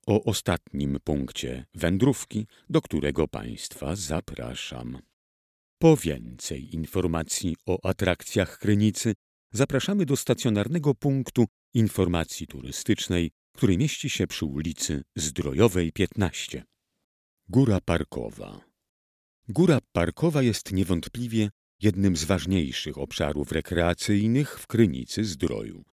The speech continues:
Położona jest w paśmie Jaworzyny. Liczy siedemset czterdzieści jeden metrów nad poziomem morza. Na jej zboczach ciągnie się zabytkowy park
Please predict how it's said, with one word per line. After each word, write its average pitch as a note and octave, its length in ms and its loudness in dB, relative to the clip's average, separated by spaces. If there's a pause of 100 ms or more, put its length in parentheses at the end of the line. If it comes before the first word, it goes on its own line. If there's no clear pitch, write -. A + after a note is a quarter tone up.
(460)
Położona E3 480 4
jest - 280 -2
w - 200 -12
paśmie A#2+ 380 0
Jaworzyny. D#2+ 840 0 (420)
Liczy A2+ 480 -2 (100)
siedemset C3 680 -2
czterdzieści E2 720 -2
jeden B1 380 -2
metrów F#2 460 -4 (320)
nad C#3 200 0
poziomem G#2 560 2
morza. A#1 400 -8 (840)
Na F2 260 2
jej C2 320 -4
zboczach C#2 640 -4 (300)
ciągnie D3 440 2
się A#2+ 300 0 (240)
zabytkowy F#2+ 600 0 (120)
park F#2 500 -2